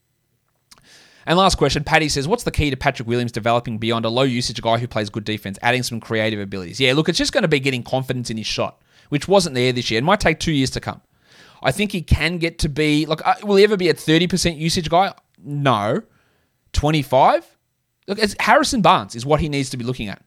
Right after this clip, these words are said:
A guy that's confident enough to take the shots, can create a little bit for others, but it might take years to get there. I think he can get there. The defense is already there, and I think there are flashes offensively. He's gotta get a little bit more creativity, you're right,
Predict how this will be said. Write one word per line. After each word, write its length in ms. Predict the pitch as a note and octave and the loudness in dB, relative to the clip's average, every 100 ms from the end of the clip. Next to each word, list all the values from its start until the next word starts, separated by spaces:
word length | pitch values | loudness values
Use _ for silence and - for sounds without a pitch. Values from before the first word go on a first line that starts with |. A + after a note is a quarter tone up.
| _ _ - | _ _ -14
A 80 | A2 | 0
guy 220 | D3 C#3+ | 4 4
that's 160 | B2 | 2
confident 380 | - F3 A3 A#3+ | -2 -2 0 0
enough 200 | G3 F3+ | 2 2
to 80 | - | 0
take 220 | C#3+ - | -2 -2
the 60 | - | -2
shots, 340 | - B2 - | -2 -2 -2
can 200 | - A2+ | -8 -8
create 340 | A2 - B2+ E3+ | -4 2 4 6
a 40 | |
little 140 | F3 E3 | 4 2
bit 140 | D#3 | 0
for 80 | C3 | 0
others, 160 | F3 | 0
but 100 | A3 | -2
it 80 | A#3 | -2
might 220 | A3 C#4+ | 2 2
take 200 | G#3+ F#3+ | 2 0
years 220 | C3 D3 - | 0 -4 -4
to 80 | |
get 200 | G#2 A2 | -6 -8
there. 180 | - B2+ - _ _ _ _ _ _ - | -8 -16 -20 _ _ _ _ _ _ 2
I 120 | D4 | 2
think 200 | - C#4+ | 2 -8
he 120 | G#3+ | 0
can 280 | - C#3+ D3+ | 2 2 -2
get 200 | D3 - | -6 -4
there. 120 | D#3+ | -4
The 80 | G3+ | -2
defense 400 | C#3+ F#3 F#3 D#3+ | -2 -2 -4 -4
is 100 | C3 | 0
already 200 | C3 A2+ | 0 0
there, 140 | G#2+ | -2
and 80 | D#3 | -2
I 40 | |
think 160 | D3+ C4 | -4 0
there 140 | G#3 | 2
are 120 | E3 E3 | 4 2
flashes 420 | - C#3+ C#3+ B2 | 0 -2 0 -4
offensively. 540 | A#2 A#2 A2 F#2 F2 - _ _ _ _ _ _ _ _ _ _ | -4 -6 -8 -12 -16 -20 _ _ _ _ _ _ _ _ _ _
He's 160 | B2+ | -4
gotta 180 | C3 F#3+ | 4 4
get 140 | E3+ D3+ | 6 2
a 40 | |
little 220 | D3+ G3 | 2 4
bit 100 | E3+ | 2
more 200 | D#3 D3+ | 2 0
creativity, 520 | - C#3 B2 - E3+ | 2 2 2 0 -2
you're 140 | F3 A2+ | -2 2
right, 260 | B2 B3 | 2 2